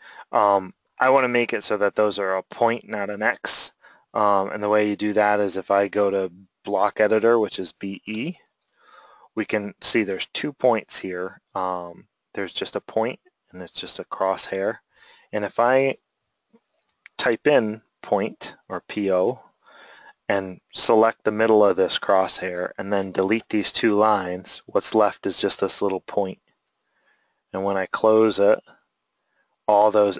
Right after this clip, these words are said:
X's are now turned into those little points. I'm gonna do the same thing with this guy, just a different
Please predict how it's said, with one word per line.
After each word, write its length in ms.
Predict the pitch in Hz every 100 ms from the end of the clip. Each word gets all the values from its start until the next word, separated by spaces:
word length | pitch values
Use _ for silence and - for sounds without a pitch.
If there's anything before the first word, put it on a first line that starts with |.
| -
X's 400 | 120 - 110 95
are 100 | 92
now 240 | 95 98
turned 480 | 95 - 101 98 98
into 300 | 95 92 -
those 260 | 87 87 -
little 140 | 92 -
points. 460 | 135 104 - -
I'm 80 | 98
gonna 160 | 95 90
do 160 | 98
the 120 | 92
same 420 | - - 101 104 104
thing 400 | 107 104 104 110
with 320 | 117 - -
this 240 | 98 -
guy, 420 | - 90 92 117 _ _ _ _ _ _ _ _ -
just 240 | - -
a 40 | 92
different 440 | 95 - 95 -